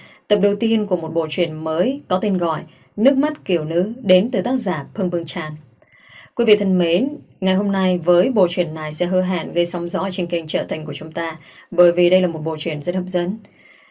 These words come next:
Và bộ truyện của chúng ta nói về cuộc đời của những cô gái làng chơi kiếm tiền trên thân xác. Đây là một đề tài không còn quá xa lạ với những khán thính giả của Trở Tình. Ngày hôm nay quay trở lại với đề tài này, tác giả Vương Vương Tràn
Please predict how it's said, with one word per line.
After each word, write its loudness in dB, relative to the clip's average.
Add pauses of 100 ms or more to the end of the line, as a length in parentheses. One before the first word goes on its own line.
(240)
Và 4
bộ 4
truyện 2
của 0
chúng -4
ta 0
nói 0
về 0
cuộc -4
đời 0
của -4
những -2
cô 0
gái -6
làng -4
chơi 0
kiếm -2
tiền -2
trên -4
thân -10
xác. -8 (460)
Đây 4
là 6
một 2
đề 4
tài -2
không -4
còn -4
quá -4
xa -4
lạ -2
với -8
những -4
khán -6
thính -4
giả -4
của -10
Trở -6
Tình. -8 (640)
Ngày 2
hôm 6
nay 4
quay 2
trở 0
lại -4
với 2
đề 4
tài -6
này, -6 (280)
tác 0
giả 0
Vương -2
Vương -10
Tràn -6